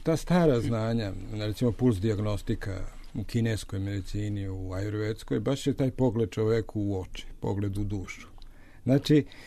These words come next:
mi ne možemo da lečimo nešto ako ne znamo, e, ko je, ko je pred nama, ka-, šta taj čovek nosi u sebi, kakve emocije, kakva,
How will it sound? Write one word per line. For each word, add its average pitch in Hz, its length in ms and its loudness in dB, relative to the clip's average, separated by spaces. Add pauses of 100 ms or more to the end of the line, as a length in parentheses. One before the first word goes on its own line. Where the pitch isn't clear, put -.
(140)
mi 139 120 6
ne 156 180 6
možemo 165 640 2
da 131 140 2
lečimo 135 560 4
nešto 139 380 2
ako 127 220 0
ne 127 180 6
znamo, 127 440 4
e, 117 640 -4
ko 143 260 6
je, 98 300 -2 (180)
ko 139 180 4
je 117 60 4
pred 104 220 -2
nama, 92 400 -4 (440)
ka-, 131 280 0
šta 143 200 2
taj 139 160 2
čovek 135 380 2
nosi 123 360 2
u 98 40 -4
sebi, 107 320 -4
kakve 110 400 -2
emocije, 104 600 -4
kakva, 104 480 -4